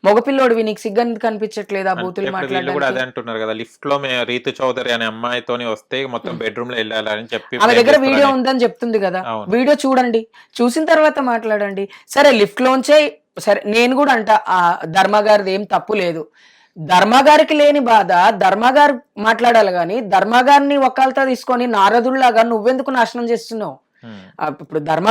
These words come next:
Speaker 1: గారు ఎవరైతే ఉన్నారో ఆయన మాట్లాడుతున్నారు, ఆయన చాలా సార్లు వచ్చి మాట్లాడిర్రు.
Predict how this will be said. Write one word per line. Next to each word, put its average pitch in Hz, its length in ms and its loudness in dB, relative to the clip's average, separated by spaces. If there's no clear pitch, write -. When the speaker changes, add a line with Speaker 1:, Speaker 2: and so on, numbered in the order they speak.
Speaker 1:
గారు 262 140 6
ఎవరైతే 254 340 2
ఉన్నారో 247 220 0
ఆయన 254 160 2
మాట్లాడుతున్నారు, 254 680 0
ఆయన 233 120 0
చాలా 196 300 2
సార్లు 247 260 2
వచ్చి 240 180 -4
మాట్లాడిర్రు. 220 680 -2